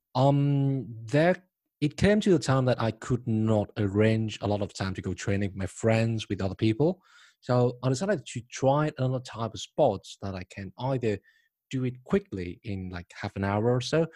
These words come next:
but still maintain a full exercise for, or I can try to practice everything, every kind of exercise I can do in w-, two hours or longer, a little bit. So in the end, I pick gym.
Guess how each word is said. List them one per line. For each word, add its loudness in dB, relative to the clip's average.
but -4
still -4
maintain 0
a -2
full -2
exercise -4
for, -4
or -6
I -6
can -10
try -10
to -8
practice -8
everything, -4
every -4
kind -6
of -8
exercise -6
I -6
can -6
do -2
in -6
w-, -10
two 2
hours 2
or -2
longer, 0
a -4
little 0
bit. -2
So -2
in -2
the 0
end, 0
I -6
pick -6
gym. -6